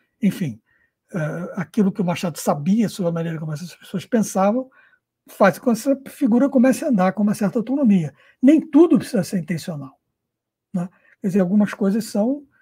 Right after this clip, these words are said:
e podem ser e devem ser intuitivas, né? Bem, eu vou fazer, vou falar aqui, dar um exemplo, uma coisa horrível, né? Mas por-, que é, por-, mas que pode parecer total falta de modéstia, mas é só pra,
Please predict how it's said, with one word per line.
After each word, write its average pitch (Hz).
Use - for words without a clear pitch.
e 226
podem 190
ser 214
e 202
devem 180
ser 226
intuitivas, 247
né? 151
Bem, 220
eu 185
vou 220
fazer, 202
vou -
falar 185
aqui, 190
dar 180
um 180
exemplo, 165
uma 165
coisa 190
horrível, 165
né? 180
Mas 180
por-, -
que 202
é, 156
por-, 202
mas 175
que -
pode 185
parecer 185
total 196
falta 185
de 180
modéstia, 170
mas 156
é 170
só -
pra, 190